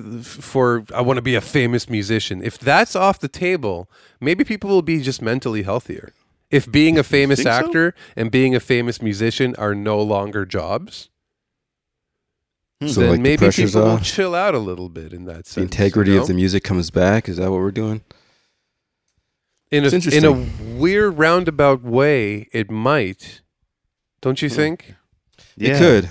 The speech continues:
Speaker 2: that's
Speaker 3: yeah.
Speaker 2: gonna
Speaker 3: I'm just trying
Speaker 1: It'll
Speaker 3: to
Speaker 1: be
Speaker 3: think of an
Speaker 1: humbling.
Speaker 3: exit plan. How long do we have in this industry before we need to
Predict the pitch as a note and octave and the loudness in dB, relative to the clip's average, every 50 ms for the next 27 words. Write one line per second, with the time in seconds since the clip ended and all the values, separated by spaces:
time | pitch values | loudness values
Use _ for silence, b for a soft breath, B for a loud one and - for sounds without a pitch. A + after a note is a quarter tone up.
0 | - - - A2 A#2 C#3 C#3+ B2 G#2 F2+ E2+ A2 G#2+ G#2+ G2+ b b b b b | -12 -12 -4 0 2 4 6 6 6 4 4 2 -2 -6 -10 b b b b b
1 | G#2+ C3 C#3+ A#2 - - A2+ G2+ F#2 E3 F3 D#3 C3 D3 D#3+ E3+ E3 C#3 - B2+ | 0 2 2 2 0 4 4 4 6 6 4 4 4 4 4 4 4 4 4 4
2 | C3 G#2+ F2+ C#2+ - - - E2 D#2+ E2 D#2 D2+ D2+ - - _ - - A2+ A2+ | 2 2 0 -2 -2 0 0 0 2 2 0 -2 -4 -10 -16 _ -4 0 2 2
3 | G#2+ G#2+ A2 G#2 G2 F#2 F2+ F#2 F#2+ F#2+ F#2+ F2+ F#2 F#2 - - F2 F2+ G#2+ A2+ | 4 2 2 2 0 0 0 0 0 0 0 0 -2 -4 -2 -2 -2 0 0 -2
4 | - - - E2 D#2 D#2 D#2+ - - E2 D#2+ D#2+ D#2+ D#2 D#2+ D#2 - - D#2+ D#2 | -2 -4 -6 -6 -4 -4 -4 -6 -4 -4 -4 -2 -2 -2 -4 -6 -6 -8 -8 -8
5 | D2+ - | -8 -10